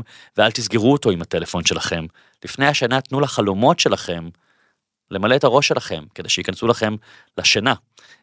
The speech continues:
ומעבר לכך שמחקרים גילו שהאור הלבן הזה שבוקע מהטלפון, גורם לנו לפגיעה באיכות השינה. זה משבש לנו את השינה, אז פשוט אל תכניסו את הטלפון לחדר השינה.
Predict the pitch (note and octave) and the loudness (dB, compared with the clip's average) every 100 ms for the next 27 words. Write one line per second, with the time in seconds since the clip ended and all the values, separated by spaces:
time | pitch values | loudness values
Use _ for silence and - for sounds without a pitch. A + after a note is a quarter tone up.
0 | - F2 F2 G2+ G2 F#2+ G#2 C3+ F3+ D#3 | -18 -14 -2 2 2 2 2 2 4 2
1 | G#2 - F2+ - F#2+ A2 A#2+ G#2 B2+ C3+ | 0 -2 -6 -8 -4 -4 -4 -2 0 0
2 | E2 A#1+ B2 G2+ F2 C3 D#3 D3+ - F2+ | 0 2 4 2 2 2 0 -4 -6 -6
3 | - A2+ G2 B2 C3+ - E3 E3+ - - | -2 0 2 2 2 4 2 2 -8 -20
4 | _ _ A#2 C#3 D3+ D#3+ D3+ D3 - A2+ | _ _ 2 4 2 4 4 2 -2 -16
5 | G#2+ B2 D#3 E3 _ - G2 C3 B2+ - | -4 0 2 0 _ -4 -2 -2 -2 0
6 | B2+ C3+ - _ A2 G#2 G#2 A2+ B2 A2 | 0 -2 -10 _ -8 -6 0 0 0 -4
7 | G2+ - B2 A2+ G2 - - _ _ - | -2 -2 2 2 0 -8 -20 _ _ -4
8 | - D3+ D#3 - _ B2 C3+ A2+ A2 B2 | 0 2 0 -6 _ 2 2 -2 -8 -6
9 | - G#2 - - A2 B2+ C3 C3 - - | -4 -4 -4 0 2 2 -2 -2 -8 -10
10 | F2+ - E2+ D#2+ - E2 | -8 -2 0 2 2 0